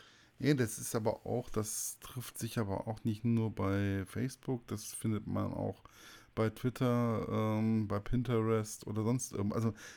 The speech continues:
man findet's in sämtlichen sozialen, äh, Medien eigentlich, weil, ähm, halt, ja, weil dadurch hat man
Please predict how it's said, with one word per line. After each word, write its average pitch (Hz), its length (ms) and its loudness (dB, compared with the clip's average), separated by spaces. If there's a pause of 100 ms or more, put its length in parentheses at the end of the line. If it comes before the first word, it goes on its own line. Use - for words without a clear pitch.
man 113 200 6
findet's 156 400 6
in 120 280 2
sämtlichen 156 720 2
sozialen, 120 800 0 (160)
äh, - 40 -10 (200)
Medien 113 760 0
eigentlich, 107 420 0 (380)
weil, 104 640 2
ähm, 117 500 4 (640)
halt, 104 460 -2 (920)
ja, 110 320 -2 (120)
weil 110 320 0 (260)
dadurch 107 380 -2
hat - 180 -4
man 113 280 2